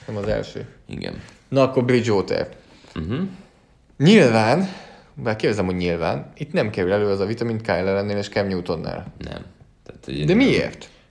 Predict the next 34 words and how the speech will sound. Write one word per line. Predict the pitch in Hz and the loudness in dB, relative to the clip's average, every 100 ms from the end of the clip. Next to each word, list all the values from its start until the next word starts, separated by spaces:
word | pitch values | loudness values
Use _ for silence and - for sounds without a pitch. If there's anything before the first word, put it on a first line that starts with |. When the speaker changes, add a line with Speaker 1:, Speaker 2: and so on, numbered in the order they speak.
| _ | _
Speaker 2:
Miért | 85 90 98 | -2 2 4
jöjjön | 120 131 143 | 6 4 4
elő? | 131 69 71 - - _ _ _ - | 0 0 -4 -10 -20 _ _ _ -8
Nem | 80 82 | -2 2
áll. | 82 76 | 2 2
Speaker 1:
Egyetértek. | - - 90 - - - | 2 0 -2 -4 -8 -6
Full | - 233 233 | 2 6 6
egyetértek | 117 113 104 95 101 | 6 4 2 0 -2
Speaker 2:
Hát | |
Speaker 1:
veled, | 98 101 | 0 2
Speaker 2:
akkor | 120 | 4
Speaker 1:
de | 123 | 4
Speaker 2:
miért | 117 | 6
Speaker 1:
akkor | 202 | 6
Speaker 2:
akarod | - 85 | 4 4
Speaker 1:
másik | 82 | 4
Speaker 2:
elő | 143 | 6
Speaker 1:
oldalon | 127 120 | 6 6
miért | 120 113 | 6 6
jön | 110 | 4
Speaker 2:
azért? | 107 | 2
Speaker 1:
elő? | 101 78 78 - - - - - | -2 -6 -10 -18 -20 -20 -20 -14
Speaker 2:
Ott | - - - | -6 -2 0
azért | 160 120 87 | 0 0 0
jön | 85 82 | 0 0
elő, | 80 101 131 139 | 0 2 2 2
mert | 123 113 110 - - - - - _ | 2 2 2 -2 -14 -20 -20 -20 _
a | - 92 90 87 85 80 80 73 - - - - - | 2 6 8 8 6 2 0 -2 -6 -14 -20 -20 -2
hülye | 117 151 110 | 2 4 4
Cam | - 107 95 | 2 2 2
Newton | 95 107 107 | 2 2 0
sérülten | 101 107 92 87 87 | 2 0 2 2 0
futballozott | 85 98 85 85 85 85 82 | -4 -2 0 0 0 -2 -4
rosszul. | 78 78 - 67 | -4 -6 -8 -10